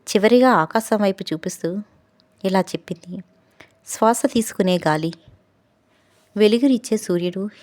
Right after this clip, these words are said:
ఈ ప్రకృతి అంతా నీతోనే ఉంది తల్లి." రాధ ఆశ్చర్యంగా ముసలమ్మ వైపు చూసింది.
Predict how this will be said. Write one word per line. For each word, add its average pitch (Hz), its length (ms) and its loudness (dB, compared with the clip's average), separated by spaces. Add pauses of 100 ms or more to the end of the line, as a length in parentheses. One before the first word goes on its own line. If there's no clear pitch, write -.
(160)
ఈ 220 120 0
ప్రకృతి 185 680 -2 (160)
అంతా 170 380 -4
నీతోనే 196 460 -2
ఉంది 160 200 -4
తల్లి." 151 360 -10 (640)
రాధ 170 300 -2
ఆశ్చర్యంగా 185 880 -4
ముసలమ్మ 196 420 -4
వైపు 175 300 -2
చూసింది. 175 640 -6